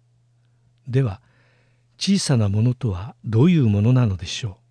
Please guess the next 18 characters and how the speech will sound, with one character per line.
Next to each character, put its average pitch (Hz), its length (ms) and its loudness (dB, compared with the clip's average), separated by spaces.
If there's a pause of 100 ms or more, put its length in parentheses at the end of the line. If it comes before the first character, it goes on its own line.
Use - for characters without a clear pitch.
(1800)
子 127 140 0
供 165 240 4
を 165 60 4
祝 165 300 -4
福 - 160 -12
さ 160 160 0
れ 151 120 0
た 143 340 -6
イ 127 160 2
エ 175 40 4
ス - 160 -2
の 104 100 0
こ - 120 -10
と 113 120 -6
で 101 120 -4
す - 140 -12
か 104 100 -12
ら、 117 200 -16